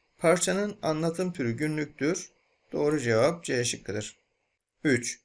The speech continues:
Aydın çevresini, toplumunu bilimsel yolda ışıklandıran, uyaran, yönlendiren kişidir. Taşıdığı dünya görüşünü bilimsellik içinde anlatır.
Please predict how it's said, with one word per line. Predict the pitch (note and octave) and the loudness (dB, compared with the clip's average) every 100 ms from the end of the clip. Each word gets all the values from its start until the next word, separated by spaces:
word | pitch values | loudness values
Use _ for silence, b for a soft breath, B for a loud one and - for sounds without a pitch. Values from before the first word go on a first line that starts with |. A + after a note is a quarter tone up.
| _ _ _ | _ _ _
Aydın | D#3+ E3 E3+ A3 A3+ - - | 10 10 8 2 0 -10 -6
çevresini, | - E3 E3+ F3 E3 D3 - - | 2 4 6 4 4 2 -2 -6
toplumunu | - D#3+ E3 E3+ C#3 B2+ G3 - - | 2 2 2 0 2 0 -2 -4 -6
bilimsel | D3+ D#3+ - F#3+ F3+ | -2 0 2 2 2
yolda | B2+ B2 D3 | 2 2 0
ışıklandıran, | D#3+ - - C#3+ C3 A2+ C#3 E3+ - | -2 -4 0 0 2 2 2 0 -2
uyaran, | C#3 B2 A#2+ E3 | 4 6 6 4
yönlendiren | D#3 C#3+ C#3+ C#3+ C#3+ C#3+ D3 | 0 0 0 0 2 4 4
kişidir. | - - A#2 A2 - b b b - | 2 -2 0 0 -2 b b b -2
Taşıdığı | D3+ E3+ E3+ E3+ G3+ F3 | 0 2 2 2 2 0
dünya | D#3 D#3+ F#3 | 0 2 2
görüşünü | E3+ A#2+ A#2 C3 E3 | 2 0 -2 -2 -2
bilimsellik | E3 D3+ D#3 - D3+ E3+ - | -2 -2 0 0 0 -2 -4
içinde | A#2 C3 C3+ E3 | -6 -4 0 0
anlatır. | C3 A#2+ A#2+ A#2 - | 0 -2 -2 -4 -6